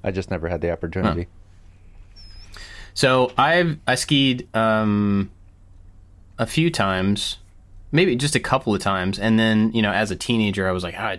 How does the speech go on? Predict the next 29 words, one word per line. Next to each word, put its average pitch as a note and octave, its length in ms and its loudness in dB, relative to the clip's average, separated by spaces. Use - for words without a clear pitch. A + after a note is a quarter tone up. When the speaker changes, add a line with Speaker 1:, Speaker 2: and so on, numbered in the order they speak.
Speaker 2:
snowboarding A#2 680 2
looks G2+ 160 -2
cooler, A2+ 440 4
so C3+ 120 0
I'm C3+ 60 4
gonna A2+ 100 4
try A#2 160 4
Speaker 1:
<laughs> - 20 2
Speaker 2:
snowboarding." G#2+ 520 2
And A2+ 100 2
I C3 40 2
did E3 180 2
that C3+ 120 4
a - 40 -2
few G#2+ 160 0
times, G2 380 0
and D3 80 2
it's D3+ 120 -2
really G2 260 2
hard. E2+ 400 -2
And G#2 120 2
I G#2 60 0
fell F2+ 440 0
and G2+ 120 0
hurt G2 140 -2
my E2+ 100 -2
butt D#2+ 320 -4
a G#2 100 -2
lot E2 340 -2